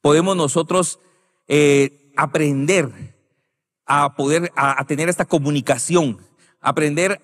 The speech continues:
a, a llevar a cabo esta comunicación y a tener lo que necesitamos en nuestro corazón, un conocimiento revelado,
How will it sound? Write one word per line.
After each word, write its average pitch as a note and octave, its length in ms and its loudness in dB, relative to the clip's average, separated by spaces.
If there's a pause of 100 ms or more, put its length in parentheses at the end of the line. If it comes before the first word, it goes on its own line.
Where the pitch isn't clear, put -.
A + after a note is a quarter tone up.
(140)
a, D3 340 0
a C#3 180 -4
llevar D3 360 -2
a E3+ 80 -2
cabo E3+ 420 -2
esta D3 220 -2
comunicación B2 960 -4 (420)
y D3+ 120 0
a E3 80 2
tener F#3 520 -4 (160)
lo D3+ 180 0
que D#3 140 -2
necesitamos D3+ 680 -4
en E3 100 -8
nuestro C3+ 280 -6
corazón, B2+ 560 -2 (560)
un G3+ 220 0
conocimiento E3 1000 0 (300)
revelado, D#3 840 0